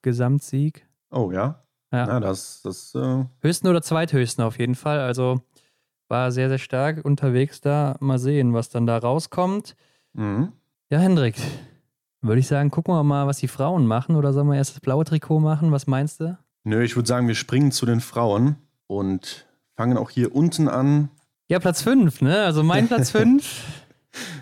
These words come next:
Speaker 2: Lass
Speaker 1: Kirill
Speaker 2: hören.
Speaker 1: Eckhoff.
Speaker 2: Kirill Eckhoff?
Speaker 1: Kirill Eckhoff, die Frau aus
Speaker 2: Okay.
Speaker 1: Norwegen, ne?
Speaker 2: Ja,
Speaker 1: Also,
Speaker 2: die
Speaker 1: ähm,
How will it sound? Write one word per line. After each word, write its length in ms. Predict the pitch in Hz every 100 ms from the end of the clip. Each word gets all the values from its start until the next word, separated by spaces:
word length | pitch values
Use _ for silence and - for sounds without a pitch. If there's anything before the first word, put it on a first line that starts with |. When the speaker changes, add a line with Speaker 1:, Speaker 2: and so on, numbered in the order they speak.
| - _ _ _ _ -
Speaker 2:
Lass 160 | 98 101
Speaker 1:
Kirill 180 | 156
Speaker 2:
hören. 160 | 170 175
Speaker 1:
Eckhoff. 420 | 165 135 220 - - _ _ _ _ _ -
Speaker 2:
Kirill 240 | 214 226
Eckhoff? 460 | 185 185 120 175 -
Speaker 1:
Kirill 220 | 180 208
Eckhoff, 380 | 214 208 123 110
die 100 | 123
Frau 140 | -
aus 140 | 160 165
Speaker 2:
Okay. 60 |
Speaker 1:
Norwegen, 520 | 160 190 196 202 190 147
ne? 220 | 165 196
Speaker 2:
Ja, 140 | 190
Speaker 1:
Also, 180 | 151 143 147 151 147 156
Speaker 2:
die 40 | 160
Speaker 1:
ähm, 200 | 156